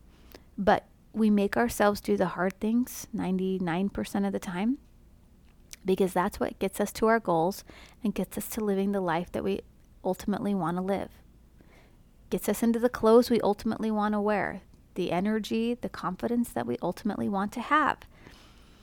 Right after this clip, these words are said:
And so you have to make a plan. Everybody has to make a plan. If you fail to make a plan, you, you must plan to fail. If you fail to plan, plan to fail.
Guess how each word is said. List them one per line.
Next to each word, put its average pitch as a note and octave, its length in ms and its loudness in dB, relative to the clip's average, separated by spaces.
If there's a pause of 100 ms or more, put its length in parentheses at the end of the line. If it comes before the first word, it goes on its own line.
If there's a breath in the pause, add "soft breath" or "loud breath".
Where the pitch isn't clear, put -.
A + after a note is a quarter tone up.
(440 loud breath)
And A3 100 2
so - 80 2
you A#3 180 8
have A3 260 2
to B3 100 -2
make A3 180 2
a F#3 60 -2
plan. E3+ 460 -6 (960)
Everybody A#3 480 2
has G#3+ 300 -4
to A3+ 120 -4
make G#3 180 0
a G#3 60 -4
plan. F#3 420 -4 (840 soft breath)
If - 320 -6
you G3+ 400 2 (100)
fail A#3 400 6
to B3 140 -4
make A3 320 0
a F#3+ 60 0
plan, F#3 520 -2
you, G3+ 220 -2
you G3+ 140 0
must F#3+ 320 0
plan G3 400 0
to F3+ 100 -4
fail. - 480 -2 (100)
If - 140 -8
you F#3+ 80 -8
fail G#3+ 280 4
to A3 120 -4
plan, A3 480 0
plan F#3+ 400 -2
to F#3 140 -8
fail. C#3+ 520 -2